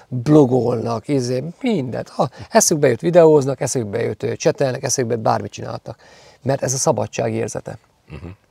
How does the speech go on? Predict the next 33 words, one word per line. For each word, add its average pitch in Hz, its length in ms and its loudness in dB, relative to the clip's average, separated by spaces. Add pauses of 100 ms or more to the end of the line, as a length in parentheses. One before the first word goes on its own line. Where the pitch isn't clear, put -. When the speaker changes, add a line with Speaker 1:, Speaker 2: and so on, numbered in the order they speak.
(420)
Speaker 1:
Na 123 140 -2
most, 139 240 0 (480)
ö, 120 260 6 (120)
ezt 123 140 -6
csinálják 123 260 -4
a - 20 -10
profik - 340 -6
is, - 300 -10
akik 113 240 -12
mondjuk 110 240 -14
marketinggel 120 560 -4
foglalkoznak, 120 680 -8
vagy 113 100 -16
egy 113 120 -20
céget 117 300 -8
menedzselnek, 120 540 -8
vagy 123 140 -12
bármi 120 260 -4
más 120 140 -10
hasonlót. 127 540 -6 (320)
Ők 143 140 -6
is 117 160 -4 (200)
blogokat 120 500 -2
írogatnak, 123 480 0
ugye 113 140 -10
nálunk 110 320 -10
is - 80 -14
volt - 220 -12
egy - 120 -18
pár 120 220 -4
ilyen, 170 240 0 (420)
ö, 110 840 0
kezdeményezés, 165 800 -2